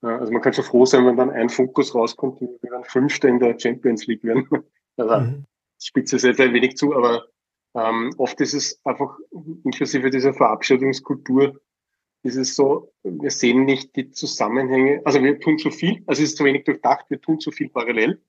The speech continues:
Speaker 1: Wir sehen nicht, dass die einzelnen Maßnahmen, die wir dann vielleicht sogar schon definiert haben,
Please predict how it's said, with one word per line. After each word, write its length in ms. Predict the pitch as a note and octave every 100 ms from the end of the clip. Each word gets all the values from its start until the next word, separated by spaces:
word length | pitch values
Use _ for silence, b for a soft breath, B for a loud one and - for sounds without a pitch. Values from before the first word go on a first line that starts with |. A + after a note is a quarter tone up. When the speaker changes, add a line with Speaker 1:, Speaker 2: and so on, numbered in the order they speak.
| _ _ _ _ _ _
Speaker 1:
Wir 140 | B2+
sehen 340 | B2 B2+ A#2+ C3+
nicht, 280 | C3+ C3+ C#3
dass 180 | C3 -
die 400 | B2+ A#2+ A#2+ -
einzelnen 480 | A#2+ A#2 - B2+ B2
Maßnahmen, 580 | G#2 B2 C#3 B2+ B2+
die 160 | B2+ B2
wir 100 | B2+
dann 140 | B2 B2
vielleicht 300 | A#2 A2+ -
sogar 240 | A2+ A#2+
schon 180 | C3+ -
definiert 540 | A#2+ - A#2+ C#3 D3+
haben, 320 | A#2+ B2+ C3